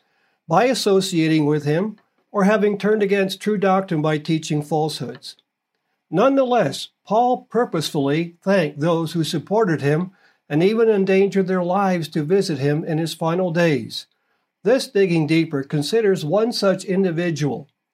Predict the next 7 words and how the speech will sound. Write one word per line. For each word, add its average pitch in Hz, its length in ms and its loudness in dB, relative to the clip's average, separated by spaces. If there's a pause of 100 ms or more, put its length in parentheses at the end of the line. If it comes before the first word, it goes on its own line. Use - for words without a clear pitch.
(120)
who 156 180 0
risked 196 500 0
everything 143 680 0
for 156 220 -4
his 147 180 -2
beloved 147 720 0
apostle. 156 640 -2